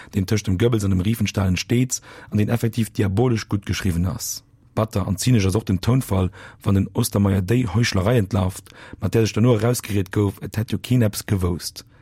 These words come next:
Das erinnert an den Thomas Pynchon sein Gravity's Rainbow, dem ein Zitat vom Wernher von Braun voraussteht.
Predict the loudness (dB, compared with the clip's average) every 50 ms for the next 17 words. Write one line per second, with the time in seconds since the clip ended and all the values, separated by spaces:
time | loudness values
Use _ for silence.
0 | -20 -20 -20 -20 -20 -20 _ -14 -6 -2 -2 -2 0 0 0 2 2 2 0 0
1 | 0 0 0 0 2 2 2 2 0 -2 -2 0 0 0 0 2 2 2 2 2
2 | 2 0 2 2 2 2 2 0 -2 -2 0 2 2 4 4 4 4 2 0 -2
3 | -4 -6 -8 -12 -18 -20 -20 -20 -20 -8 -2 0 2 2 2 0 -2 -2 0 0
4 | 0 0 -2 -2 -2 0 2 2 2 2 2 0 0 0 0 0 0 0 2 2
5 | 2 2 2 0 0 -2 0 0 0 -2 -2 -6 -8 -8 -8 -8 -10 -12 -16 -16